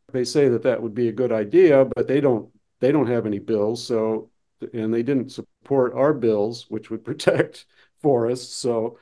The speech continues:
we'll see about that. But they doubled down on the resilience thing. We need to continue management for, and also, even though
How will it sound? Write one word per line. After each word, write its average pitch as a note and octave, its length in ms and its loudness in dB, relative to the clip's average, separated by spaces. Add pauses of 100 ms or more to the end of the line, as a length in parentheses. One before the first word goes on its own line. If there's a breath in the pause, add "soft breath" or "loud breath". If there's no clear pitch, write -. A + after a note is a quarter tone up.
(120)
we'll A2+ 100 -8
see C3+ 240 -4
about G#2+ 320 -2
that. A#2 380 0 (320)
But D3+ 120 2
they E3 200 6
doubled F3+ 440 6
down D#3 380 6
on B2+ 160 4
the A#2+ 80 2
resilience C#3+ 800 0
thing. D3 320 2
We C3 80 4
need C#3 220 2
to A#2 180 -2 (300)
continue C3 500 2
management D#3+ 880 4 (520)
for, B2 240 2
and C3+ 200 2
also, C3+ 640 4 (100)
even D#3+ 320 6
though C#3+ 480 4